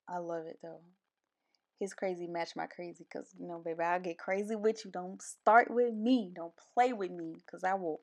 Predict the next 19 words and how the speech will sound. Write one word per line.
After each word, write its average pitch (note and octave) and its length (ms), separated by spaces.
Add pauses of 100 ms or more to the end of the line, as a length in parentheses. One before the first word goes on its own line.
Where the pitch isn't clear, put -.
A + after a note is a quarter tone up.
(140)
ooh! C#4 180 (1700)
Whew. G4 200 (880)
All G3 60
right. F3 280 (1120)
Um, D#4 600
well, F4 340
that's F4 240
about E4+ 340
it, F4 280
guys. D#4 640 (2500)
All B3 60
right, B3 220
I'm A#3 100
gonna A#3+ 240
wrap A3 260
this A#3+ 200
whole B3 260
thing A#3 300
up. A#3+ 260